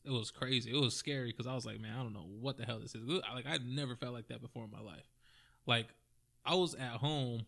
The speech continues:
watching the kids, and, like, they were running around. I was laying down on the couch.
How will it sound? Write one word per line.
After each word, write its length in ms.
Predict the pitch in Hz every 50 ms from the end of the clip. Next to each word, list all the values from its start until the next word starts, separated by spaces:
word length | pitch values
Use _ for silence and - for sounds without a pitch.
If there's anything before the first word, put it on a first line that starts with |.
| -
watching 320 | - 123 120 127 - 131 120
the 80 | 113
kids, 680 | 107 - - 135 123 117 117 113 110 - - - - - - - - -
and, 120 | 123 113 110 110 110
like, 140 | 107 113 -
they 100 | 139 139
were 100 | 131 123
running 260 | 120 123 120 113 113
around. 280 | 110 117 120 120 117
I 20 | 120
was 140 | 117 113 127
laying 120 | 123 117
down 140 | 117 117 113
on 60 | 110
the 60 | 107 120
couch. 480 | - - 175 160 147 123 117 - -